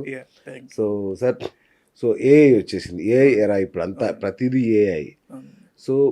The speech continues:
Speaker 2: స్టాక్ మార్కెట్‌లో కూడా ఏఐ వచ్చేసింది, మోసపోతున్నారు చాలామంది అని ఒక ఏదో టాక్ నడుస్తుంది. అసలు రూల్స్ అన్నీ మారిపోయాయా, అలాగే ఉన్నాయా?
Speaker 1: అంటే రూల్స్ ఏం మారలేదండి. అంటే ఇప్పుడు మనం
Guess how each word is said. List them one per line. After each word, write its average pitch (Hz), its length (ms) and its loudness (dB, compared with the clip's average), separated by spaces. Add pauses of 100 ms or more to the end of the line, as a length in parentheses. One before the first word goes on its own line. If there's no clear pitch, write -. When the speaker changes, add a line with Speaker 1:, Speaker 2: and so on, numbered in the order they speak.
(220)
Speaker 2:
స్టాక్ 131 320 -8
మార్కెట్‌లో 156 560 -2
కూడా 143 160 2
ఏఐ 131 440 4 (300)
వచ్చేసింది, 123 600 -8 (760)
మోసపోతున్నారు 131 1120 0 (340)
చాలామంది 117 460 -2
అని 110 120 -2
ఒక 117 180 -2 (220)
ఏదో 107 180 -4
టాక్ 113 360 -8
నడుస్తుంది. 120 480 -10 (480)
అసలు 143 220 -4 (120)
రూల్స్ 175 280 0
అన్నీ 180 180 0
మారిపోయాయా, 147 800 2
అలాగే 123 260 0
ఉన్నాయా? 87 380 -6 (380)
Speaker 1:
అంటే 185 220 -16 (140)
రూల్స్ 190 380 -12
ఏం 185 200 -16
మారలేదండి. 120 640 -12 (320)
అంటే 127 160 -16
ఇప్పుడు 143 240 -14
మనం 131 140 -12